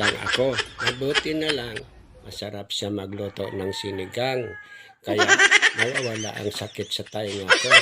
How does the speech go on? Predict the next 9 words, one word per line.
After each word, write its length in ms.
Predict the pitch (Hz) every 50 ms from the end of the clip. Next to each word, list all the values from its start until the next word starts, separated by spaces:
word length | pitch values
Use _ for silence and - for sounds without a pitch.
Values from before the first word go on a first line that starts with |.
| - - 539 659 587 - 622 605 -
O, 80 | - - -
di 160 | - - 104 104 107
ba? 240 | 123 117 123 - - - - - - - - - - -
Di 80 | - - -
ba 160 | 147 156 165 170
malinis 640 | 160 160 160 160 156 156 151 151 147 143 - -
ang 160 | - 151 139 131
paligid 640 | - 135 131 127 131 127 127 117 113 110 107 110
ko? 400 | - - 113 117 131 147 156 -